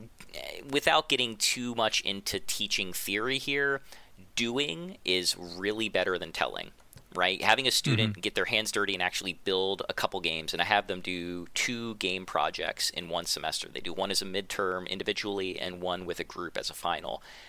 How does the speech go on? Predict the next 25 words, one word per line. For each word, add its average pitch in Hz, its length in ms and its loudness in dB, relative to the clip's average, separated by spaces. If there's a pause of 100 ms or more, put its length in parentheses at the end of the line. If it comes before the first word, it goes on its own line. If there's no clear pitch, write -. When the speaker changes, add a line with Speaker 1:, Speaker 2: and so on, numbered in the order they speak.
(140)
Speaker 1:
Um, 80 340 2
the 95 80 0
process - 460 2
of 90 100 -6
building 90 260 -2
that 82 160 -2
stuff - 420 0
is 82 560 0 (240)
really, 123 300 2
really 104 260 0
helpful, 127 560 0 (380)
um, 82 380 4
both 120 340 4
in 101 240 0
breaking 98 520 2
their 90 460 2
inertia 95 440 2
to 101 100 -2
game 85 200 -2
design 170 440 0 (680)
and 104 420 4
kind 101 220 4
of 92 160 -2
getting 95 380 2
them 85 460 4